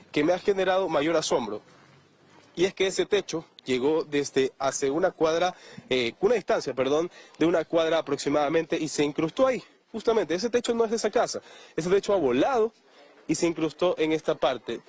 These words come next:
tan fuerte que ni siquiera se puede desprender. Habría que utilizar alguna máquina especial, alguna herramienta para poder sacarlo. Justamente en este pilar metálico ha quedado incrustado ese, eh, techo de zinc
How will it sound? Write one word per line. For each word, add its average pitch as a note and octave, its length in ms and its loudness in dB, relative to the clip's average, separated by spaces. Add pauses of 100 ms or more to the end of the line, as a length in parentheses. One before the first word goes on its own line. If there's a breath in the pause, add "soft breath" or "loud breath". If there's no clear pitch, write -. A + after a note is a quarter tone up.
(100)
tan B3+ 180 2
fuerte E3 440 -4 (100)
que G#3 100 0
ni E3 80 0
siquiera E3+ 360 -4
se D#3 100 -4
puede D3 220 0
desprender. B2+ 420 -4
Habría B2+ 200 0
que - 60 -6
utilizar D3+ 400 0
alguna C#3+ 320 0
máquina C3+ 320 -2
especial, D#3 540 0
alguna C#3 220 -2
herramienta E3 440 0 (320 loud breath)
para C#3 180 2
poder C#3 240 0
sacarlo. A#2 560 -2
Justamente E3 440 0
en D3 80 0
este D3 200 -2
pilar C#3 360 0 (400 loud breath)
metálico D#3 640 0
ha C3 100 -2
quedado C3+ 360 2
incrustado C#3+ 680 0 (360 loud breath)
ese, C#3 800 0
eh, A#2+ 60 -4 (180)
techo D#3+ 300 0
de C3+ 80 0
zinc G3 320 -2